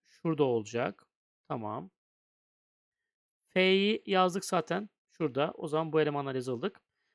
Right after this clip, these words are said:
Şimdi A, B, C bunu yazdım. D, E, F, G, O zaman şurada da H'ım olacak. Şimdi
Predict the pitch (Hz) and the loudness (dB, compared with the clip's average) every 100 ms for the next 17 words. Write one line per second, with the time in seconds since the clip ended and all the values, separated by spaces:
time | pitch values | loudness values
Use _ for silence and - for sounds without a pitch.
0 | _ - 180 180 - _ _ 160 160 165 | _ -6 0 2 0 _ _ 4 6 6
1 | 170 170 143 160 220 - _ 160 160 156 | 6 2 4 2 2 -4 _ -6 0 4
2 | 147 127 151 247 _ _ _ _ _ _ | 4 2 -2 -4 _ _ _ _ _ _
3 | _ _ 147 131 156 175 - 156 180 269 | _ _ -6 4 6 6 2 2 2 -2
4 | _ _ _ _ _ _ - - 170 190 | _ _ _ _ _ _ -18 0 2 4
5 | 226 - - 165 180 277 _ _ _ _ | 2 -4 0 2 2 0 _ _ _ _
6 | _ - 151 151 208 - 165 147 190 165 | _ -2 0 2 0 -2 -4 -2 0 -2
7 | - 143 107 - _ _ _ _ _ _ | -2 -8 -12 -16 _ _ _ _ _ _
8 | _ - 226 220 | _ -10 -4 -4